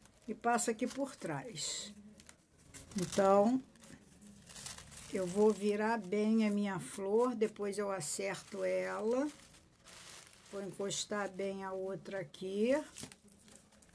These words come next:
Olha. E agora a gente tem que colocar um verdinho, né? Pra dar aquela...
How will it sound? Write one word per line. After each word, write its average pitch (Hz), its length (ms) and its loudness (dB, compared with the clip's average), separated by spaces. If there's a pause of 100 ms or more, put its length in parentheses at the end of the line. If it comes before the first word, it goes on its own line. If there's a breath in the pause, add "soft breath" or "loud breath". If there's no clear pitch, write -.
(500)
Olha. 165 440 6 (4000 loud breath)
E 226 120 12
agora 262 600 12 (400 loud breath)
a 214 60 0
gente 226 280 2
tem 262 140 6
que 247 80 -4
colocar 277 460 4
um 277 140 6
verdinho, 240 680 4
né? 262 280 4 (1900)
Pra 196 240 8
dar 214 480 8
aquela... 220 920 2